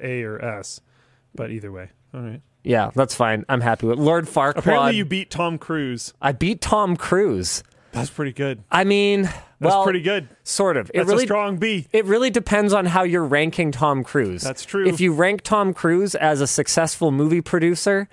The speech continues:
Speaker 2: um, then he probably belongs in S tier.
Speaker 1: Yes.
Speaker 2: If you rank Tom Cruise
Speaker 1: As a runner,
Speaker 2: as
Speaker 1: also S tier.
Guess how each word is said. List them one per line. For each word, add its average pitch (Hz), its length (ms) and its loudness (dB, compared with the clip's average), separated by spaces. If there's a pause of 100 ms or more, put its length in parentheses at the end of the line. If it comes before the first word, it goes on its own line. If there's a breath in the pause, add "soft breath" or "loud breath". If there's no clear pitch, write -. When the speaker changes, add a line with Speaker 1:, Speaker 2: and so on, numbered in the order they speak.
(340 soft breath)
Speaker 2:
um, 135 640 2
then 156 300 0
he 160 200 0
probably 175 480 0
belongs 156 460 0
in 139 220 0
S 139 200 0
tier. 90 340 -8 (220 soft breath)
Speaker 1:
Yes. 127 140 -4
Speaker 2:
If 160 160 0
you 160 120 2
rank 165 320 0
Tom 185 280 2
Cruise 175 460 2
Speaker 1:
As 131 100 -2
a 120 60 -2
runner, 147 300 4
Speaker 2:
as 127 280 -2
Speaker 1:
also 139 340 -4
S 120 220 -8
tier. 98 300 -14